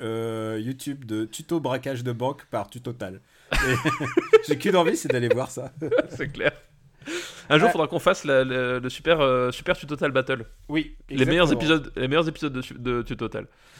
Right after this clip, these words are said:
Speaker 1: Ah ouais, mais on va se disputer à mort. <laughs> Alors, on a parlé de Peter Fonda.
Speaker 2: Oui.
Speaker 1: Et ben maintenant, on va parler d'Henry Fonda, puisque
Speaker 2: Ah bah voilà.
Speaker 1: c'est un des acteurs principaux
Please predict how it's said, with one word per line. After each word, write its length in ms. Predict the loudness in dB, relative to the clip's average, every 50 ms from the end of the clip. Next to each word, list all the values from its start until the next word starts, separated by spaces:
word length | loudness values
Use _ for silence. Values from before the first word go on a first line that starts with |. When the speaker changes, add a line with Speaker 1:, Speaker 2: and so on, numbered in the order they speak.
| -20 -20 -20 -14 -8
Speaker 1:
Ah 60 | -6
ouais, 140 | -4 -4 -4 -4
mais 100 | -4 -6
on 100 | -6 -6
va 120 | -8 -10
se 80 | -10 -12
disputer 420 | -16 -16 -16 -16 -16 -16 -16 -10 -6
à 80 | -6 -4
mort. 260 | -2 -2 -4 -4 -4 -6 -4 0 0 0 2 4 4 2 2 2 0 -2
<laughs> 640 | -2 0 2 0 0 0 0 -4 -4 -4 -6 -2 0
Alors, 220 | 2 4 4 4
on 80 | 2 2
a 80 | 0 0
parlé 480 | 0 0 0 0 0 -2 -2 -4 -6 -10
de 340 | -10 -6 -4 -4 -4 -6 -8 -12
Peter 220 | -18 -10 -6 -6 -6
Fonda. 400 | -6 -6 -4 -2 -2 -2 -2 -4 -8 _ _ _ _ _ _ _ _ _ _ _ _ _ _ -8 -4
Speaker 2:
Oui. 220 | -2 -2 -2 -4 _ _ _ _ _ _ _ _
Speaker 1:
Et 80 | -10 -6
ben 140 | -4 -4 -4
maintenant, 240 | -4 -6 -6 -6 -6
on 20 |
va 100 | -6 -6
parler 240 | -6 -6 -6 -6 -6
d'Henry 260 | -6 -6 -6 -8 -8
Fonda, 300 | -10 -10 -10 -8 -8 -10
puisque 360 | -10 -14 -18 -20 -16 -10 -6 -2 0
Speaker 2:
Ah 80 | 2
bah 100 | 2 2
voilà. 340 | 2 2 2 2 2 -2 -10 _ _ _ _
Speaker 1:
c'est 300 | -18 -16 -16 -14 -8 -6
un 100 | -6 -4
des 200 | -4 -4 -4 -4
acteurs 280 | -6 -6 -6 -8 -8 -8
principaux 600 | -10 -12 -12 -12 -14 -14 -12 -12 -12 -12 -12